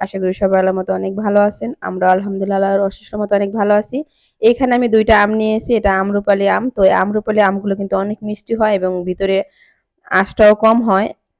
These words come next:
তো সবার আগে আম দুটোকে আমি ছুলে নিব। দেখুন আম দুটোকে আমি ছুলে নিয়ে এসে এবার আমি আমের যে পিউরি এটা বের করে নিব। তো আপনারা চাইলে কিন্তু এই পিউরিটাকে একটু ব্লেন্ডার করে নিতে পারেন। তো আমি এটাকে ব্লেন্ডার করব না, যেহেতু আমি বড়া পিঠা বানাবো সেজন্য আর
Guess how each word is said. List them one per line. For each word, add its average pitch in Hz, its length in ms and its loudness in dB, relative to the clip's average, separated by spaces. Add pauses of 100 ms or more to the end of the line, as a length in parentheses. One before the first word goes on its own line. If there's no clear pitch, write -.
(360)
তো - 100 4
সবার 226 260 6
আগে 233 140 6
আম 214 160 4
দুটোকে 226 260 2
আমি 226 180 2
ছুলে 208 360 0
নিব। 208 220 -2 (220)
দেখুন 202 240 -6
আম 196 120 -2 (120)
দুটোকে 208 260 -4
আমি 208 140 -4
ছুলে 202 240 -4
নিয়ে 202 200 -2
এসে 233 220 -4
এবার 202 240 2
আমি 214 160 -2 (120)
আমের 196 320 -2
যে 202 100 -2
পিউরি 202 340 -4
এটা 196 140 0
বের 190 180 -2
করে 202 200 -4
নিব। 190 180 -8 (600)
তো - 40 0
আপনারা 233 320 4
চাইলে 226 340 4
কিন্তু 262 240 -2
এই 240 80 6
পিউরিটাকে 220 520 0
একটু 214 200 -4
ব্লেন্ডার 196 400 2
করে 208 160 0
নিতে 208 180 -4
পারেন। 214 220 0
তো 233 100 -6
আমি 185 260 -2 (240)
এটাকে 185 280 -4
ব্লেন্ডার 185 380 -4
করব 208 260 -2
না, 190 120 -4
যেহেতু 214 320 -8
আমি 202 160 -4
বড়া 202 280 2
পিঠা 233 240 -2
বানাবো 185 320 0 (100)
সেজন্য 185 360 -4
আর 175 120 -4